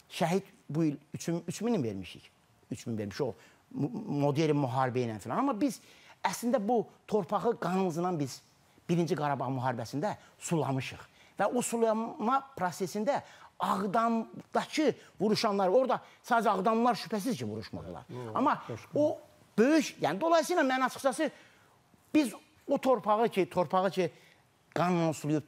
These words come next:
Speaker 1: vətənə çevirdik, əslində o vətən elə Birinci Qarabağ müharibəsində vətənə dönüşmüşdü. Sadəcə onun diplomatik zəfərlə ki, Azərbaycan dövlətinin, prezidentinin o diplomatik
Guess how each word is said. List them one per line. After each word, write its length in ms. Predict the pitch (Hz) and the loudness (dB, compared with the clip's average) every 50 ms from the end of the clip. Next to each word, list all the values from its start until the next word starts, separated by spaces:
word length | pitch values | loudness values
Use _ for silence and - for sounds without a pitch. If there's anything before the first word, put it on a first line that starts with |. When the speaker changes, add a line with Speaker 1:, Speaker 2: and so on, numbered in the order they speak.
| _ - | _ -6
Speaker 1:
vətənə 340 | 175 135 - 160 151 156 147 | -4 -4 -2 -2 -2 -2 -2
çevirdik, 560 | - - 135 120 123 131 165 285 302 202 - - - - - - - - _ _ - | -2 -2 -2 -2 -2 -2 0 0 0 0 -2 -4 -10 -20 -20 -20 -20 -20 _ _ -4
əslində 320 | 190 - - 240 262 285 214 - - - _ _ _ _ _ - | -2 -2 0 2 2 2 2 2 -4 -20 _ _ _ _ _ 0
o 120 | 277 262 247 | 2 2 4
vətən 360 | 262 226 - - 262 269 247 | 4 0 0 0 0 2 2
elə 200 | 233 233 226 - - - - - | 4 4 2 0 -2 -8 -8 -2
Birinci 300 | - 202 233 226 220 247 - - - - | 2 2 2 2 2 0 -2 -4 -6 -2
Qarabağ 360 | - 202 220 220 190 190 180 | 0 2 2 2 2 0 0
müharibəsində 640 | 196 196 175 185 185 165 190 165 - 208 220 226 - - - - - - | 0 0 0 0 0 0 -2 -2 -2 -2 -2 -2 -2 -4 -10 -20 -6 -4
vətənə 320 | 196 - - 220 220 226 208 156 | -4 -2 2 2 2 2 4 4
dönüşmüşdü. 520 | 202 196 185 175 - - 165 - - 110 107 | 4 4 4 2 -2 -4 -6 -8 -8 -10 -2
Sadəcə 300 | - 302 - 285 247 196 | 0 2 2 2 2 2
onun 260 | - 233 254 294 277 - - - - - - _ | 2 2 2 2 2 0 -4 -10 -20 -20 -4 _
diplomatik 560 | 240 - - 240 240 247 247 226 - 320 - - - _ - | -2 0 2 2 4 4 2 2 0 -2 -4 -4 -10 _ -10
zəfərlə 760 | 143 147 196 202 - - 247 240 233 196 180 165 170 202 240 226 - - _ _ | -4 -2 -2 -2 0 0 2 2 2 2 0 0 0 0 -2 -4 -6 -14 _ _
ki, 140 | - - 180 180 - - | 2 4 4 4 4 0
Azərbaycan 560 | - 139 147 175 175 175 185 175 214 214 196 151 | -4 -2 0 0 0 0 0 0 0 0 0 2
dövlətinin, 580 | 175 165 156 160 156 147 - 156 151 151 135 123 - - - - - - _ - | 2 2 2 2 0 -2 -2 -2 -2 0 -2 -4 -6 -12 -20 -20 -20 -20 _ 0
prezidentinin 800 | 165 196 196 180 156 143 185 190 196 170 - 190 226 254 233 - - - - - - - _ - | 2 4 4 4 2 2 2 2 2 0 2 2 2 2 2 0 -2 -10 -20 -20 -20 -6 _ 4
o 200 | 226 226 185 - - - _ _ _ _ _ | 6 6 4 2 -4 -18 _ _ _ _ _
diplomatik 720 | 214 208 - 208 220 226 220 196 - - 285 - - - - | 0 0 2 2 2 2 2 0 0 -2 -4 -4 -6 -10 -16